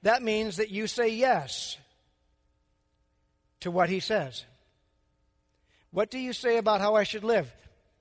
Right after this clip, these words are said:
"Yes, I'll do that." "What do you say about how I should get married?" "Yes, I'll do that." "What do you say about how I should handle my finances?" "Yes,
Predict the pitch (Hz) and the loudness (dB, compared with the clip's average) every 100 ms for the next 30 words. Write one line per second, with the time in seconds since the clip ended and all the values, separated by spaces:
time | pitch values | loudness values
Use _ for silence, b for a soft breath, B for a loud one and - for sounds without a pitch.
0 | _ _ 180 190 147 165 160 190 170 139 | _ _ 0 0 -2 -8 -4 -2 -2 -6
1 | B B 185 233 262 247 254 254 233 208 | B B -4 -2 -4 -4 2 2 4 2
2 | 220 240 220 233 233 233 233 196 143 - | 2 2 0 -2 -4 0 0 0 -4 -4
3 | 165 180 135 - - b - 165 151 180 | 0 0 0 -12 -20 b -4 -4 -2 -2
4 | 160 147 B B 254 294 285 277 254 233 | -2 -6 B B -4 -2 2 4 4 4
5 | 220 226 214 196 220 220 202 - 220 214 | 6 4 2 -2 -2 0 0 0 -2 -2
6 | 156 165 156 262 170 | -4 -8 -2 0 0